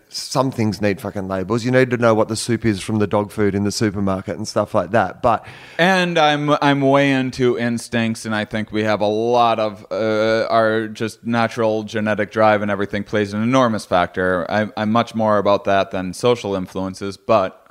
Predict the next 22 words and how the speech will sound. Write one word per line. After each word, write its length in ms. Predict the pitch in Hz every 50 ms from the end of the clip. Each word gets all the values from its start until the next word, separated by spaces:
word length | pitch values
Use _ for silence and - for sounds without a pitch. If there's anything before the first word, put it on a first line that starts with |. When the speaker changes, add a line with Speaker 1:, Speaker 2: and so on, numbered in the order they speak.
| _ _ _ _ -
Speaker 2:
um, 540 | 95 92 87 80 80 82 82 82 85 85 85 _ _ _ _ _ _ -
Speaker 1:
My 200 | - 156 151 156
th-, 160 | 151 - -
my 220 | 147 147 151 160 160
thing 180 | 160 160 147
is 180 | 143 135 120 113
this, 240 | 135 135 127 131 -
the, 260 | - 127 123 127 123
the 120 | 117 131
only 180 | 131 135 135 131
thing 160 | 123 135 120
I 60 | 117
was 100 | 113 113
gonna 160 | - 117 113 113
mention 300 | 113 117 110 110 107 113
on 80 | 110 107
that 140 | 104 95
topic 300 | - 127 127 - 120 104
is 140 | 110 113 101
this 160 | 107 113 101
idea 360 | 120 110 117 110 110 117 117 107
that, 320 | 113 113 107 104 - -